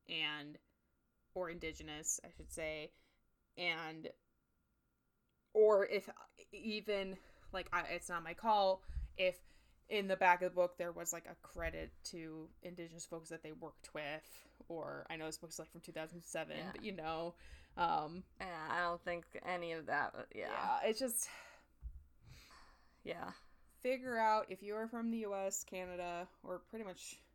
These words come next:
Speaker 1: an-, uh, pretty much anywhere, <laughs> figure out whose native land you're living on and make an effort to,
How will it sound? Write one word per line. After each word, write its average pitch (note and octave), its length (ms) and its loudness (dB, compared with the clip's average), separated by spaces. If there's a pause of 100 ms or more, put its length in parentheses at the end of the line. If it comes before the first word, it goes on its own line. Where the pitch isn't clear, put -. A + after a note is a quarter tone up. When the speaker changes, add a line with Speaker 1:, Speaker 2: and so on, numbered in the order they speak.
(200)
Speaker 1:
an-, D#3+ 200 -10 (280)
uh, - 120 -8 (200)
pretty C4 140 0
much - 160 -6
anywhere, C#3+ 420 -6
<laughs> - 20 -20
figure A3+ 360 0
out F#3 280 6 (280)
whose G3+ 240 -6
native E3+ 260 -8
land E3 260 -14
you're D#3+ 220 -8
living D3 320 -10
on F2 360 -10 (440)
and - 260 -10
make E3 160 -8
an - 120 -10
effort - 500 -10 (580)
to, D#2+ 360 -8